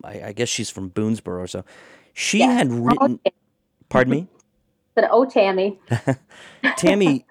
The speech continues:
Speaker 1: and I reached out to Tammy in a private Facebook message, though she did not respond, and I am certainly happy to talk to Tammy at any time. In fact,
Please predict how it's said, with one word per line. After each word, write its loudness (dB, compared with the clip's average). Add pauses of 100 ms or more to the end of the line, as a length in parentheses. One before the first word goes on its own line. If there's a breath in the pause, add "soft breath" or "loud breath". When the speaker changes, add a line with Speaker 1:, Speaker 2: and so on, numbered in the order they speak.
Speaker 1:
and 0
I 6
reached 2
out 2
to -14
Tammy 0
in -6
a -4
private -2
Facebook -4
message, -6
though -4
she -6
did -6
not -4
respond, -6
and -6 (380 soft breath)
I -2
am 0
certainly -8
happy -6
to -8
talk -6
to -12
Tammy -6
at -6
any -6
time. -4
In -8
fact, -4